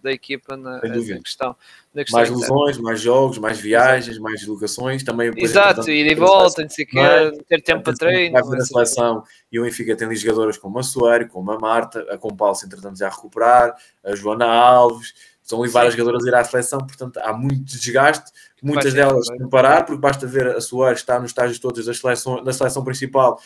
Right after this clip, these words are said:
Speaker 2: e ainda na estre-, na seleção três para três, portanto a Soares quase não teve férias,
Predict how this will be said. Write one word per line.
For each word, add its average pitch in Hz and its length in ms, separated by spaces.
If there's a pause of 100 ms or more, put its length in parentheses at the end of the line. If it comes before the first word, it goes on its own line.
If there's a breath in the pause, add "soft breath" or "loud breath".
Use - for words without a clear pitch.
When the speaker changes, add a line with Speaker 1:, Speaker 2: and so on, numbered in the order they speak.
(260 loud breath)
Speaker 2:
e 127 60
ainda 131 140
na 127 120
estre-, 117 260
na 120 100
seleção 123 300
três 117 180
para 120 140
três, 175 380 (260 soft breath)
portanto 113 160
a 120 60
Soares 123 300
quase 127 220
não 123 100
teve 120 160
férias, 165 520